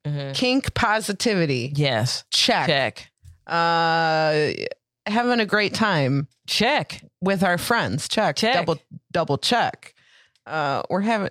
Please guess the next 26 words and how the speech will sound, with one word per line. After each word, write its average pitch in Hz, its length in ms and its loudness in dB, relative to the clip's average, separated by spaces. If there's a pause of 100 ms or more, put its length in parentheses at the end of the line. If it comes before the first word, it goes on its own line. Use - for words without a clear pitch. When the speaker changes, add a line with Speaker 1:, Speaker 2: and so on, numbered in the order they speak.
Speaker 2:
it's - 160 -4
great. 285 320 -2 (380)
It's 202 100 -16
fine. 214 320 -10 (340)
Speaker 1:
This 190 180 -4
is 190 140 0
a 170 40 0
good 170 220 0
Sunday. 160 320 0
Speaker 2:
Our - 40 2
friends, 196 320 2
our 175 120 2
friends 175 320 0
are 202 80 2
here. 208 460 2
It's 240 160 -2
a 403 40 -2
little 392 280 2
rainy. 226 480 2
It's 233 220 -4
a 277 40 0
little 247 160 2
dreary 160 540 0
out, 254 340 0
but, 170 140 -4
like, 156 440 -2